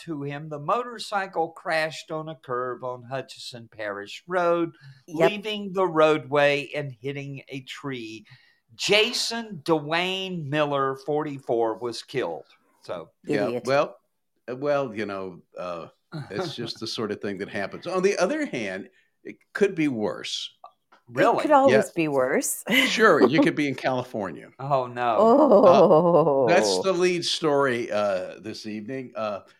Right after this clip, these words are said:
Speaker 3: from, uh, my blog, one of my don't know much about biology posts, and I'm gonna read the entire post. It's one sentence. "A California court has ruled that bees can be fish."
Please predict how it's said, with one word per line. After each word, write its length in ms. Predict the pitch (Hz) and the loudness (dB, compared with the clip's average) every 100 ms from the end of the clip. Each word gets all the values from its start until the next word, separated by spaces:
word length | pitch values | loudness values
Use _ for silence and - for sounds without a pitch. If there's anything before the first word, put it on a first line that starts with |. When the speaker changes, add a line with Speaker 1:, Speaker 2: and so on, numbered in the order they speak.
| _ _ _ | _ _ _
Speaker 3:
from, 340 | 139 127 120 - | -6 -6 -6 -6
uh, 220 | 110 101 98 | -6 -6 -4
my 200 | 143 147 | -2 -2
blog, 560 | 131 131 123 131 120 | -2 2 4 2 0
one 120 | 117 151 | -8 -6
of 60 | |
my 120 | 113 110 | -6 -8
don't 320 | 104 147 120 | -6 -8 -6
know 120 | 135 | -8
much 260 | 135 123 113 | -8 -8 -10
about 380 | 107 107 - | -6 -6 -6
biology 640 | - 98 104 120 107 107 101 _ _ | -4 -2 0 -2 -6 -8 -16 _ _
posts, 360 | - 90 - 113 | -12 -8 -6 -6
and 80 | |
I'm 100 | 113 120 | -8 -10
gonna 120 | 117 | -8
read 220 | 123 117 | -8 -8
the 120 | 117 | -10
entire 420 | 104 - 104 110 | -12 -12 -10 -10
post. 520 | 110 - 85 82 - 73 | -10 -8 -8 -10 -14 -18
It's 200 | - 95 | -18 -10
one 180 | 107 | -10
sentence. 500 | 113 117 90 784 - - - - _ _ _ - | -8 -10 0 0 0 -10 -20 -20 _ _ _ -16
"A 80 | - | -4
California 640 | 143 143 165 - 147 127 | 2 2 2 0 -4 -6
court 400 | - 123 117 - | -6 -6 -6 -8
has 200 | 104 90 | -12 -12
ruled 460 | 104 135 123 120 90 | -4 -2 -2 -6 -8
that 260 | 107 - | -10 -8
bees 400 | - 135 131 123 | -8 -4 -4 -6
can 160 | - 110 | -8 -8
be 120 | 101 | -8
fish." 500 | - 107 69 - - | -8 -8 -6 -8 -12